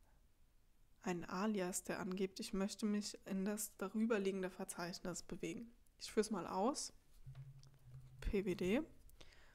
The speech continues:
Und ich bin wieder in meinem Home Directory, also ich bin einen Schritt zurückgegangen.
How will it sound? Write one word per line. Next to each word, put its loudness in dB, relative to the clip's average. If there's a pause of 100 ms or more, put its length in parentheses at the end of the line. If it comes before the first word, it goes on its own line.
(160)
Und 6
ich -2
bin 6
wieder 4
in 4
meinem 2
Home 8
Directory, 4
also -2
ich -6
bin -2 (120)
einen 4 (500)
Schritt 2
zurückgegangen. 2